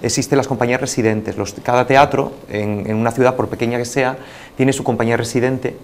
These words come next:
como en este caso puede ser, por ejemplo, en música, pues, la Orquesta de Córdoba, ¿no? Eh, que eso da una estabilidad a un equipo de artistas que trabajan allí con un dramaturgo, con escenógrafos,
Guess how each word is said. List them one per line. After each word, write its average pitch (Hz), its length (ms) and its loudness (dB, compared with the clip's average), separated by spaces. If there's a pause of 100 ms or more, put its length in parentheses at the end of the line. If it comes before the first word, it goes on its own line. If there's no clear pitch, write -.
(300)
como 113 180 2
en - 20 2
este 113 140 -2
caso 113 180 0
puede 107 100 0
ser, 113 160 -4
por 113 120 -6
ejemplo, 113 360 0
en 107 160 0
música, 110 320 -2
pues, - 220 -12
la 107 100 0
Orquesta 104 320 -4
de 95 80 0
Córdoba, 127 320 0
¿no? 143 120 -6 (560)
Eh, 113 400 4
que 117 220 4
eso 123 280 0
da 135 280 4
una 120 480 2
estabilidad 117 760 2
a 104 80 6
un 117 200 0
equipo 120 360 -2
de 98 120 0
artistas 147 680 -2 (300)
que 123 100 2
trabajan 110 400 4
allí 131 180 2
con 120 140 0
un 107 100 -2
dramaturgo, 107 480 2
con 107 180 0
escenógrafos, 135 800 0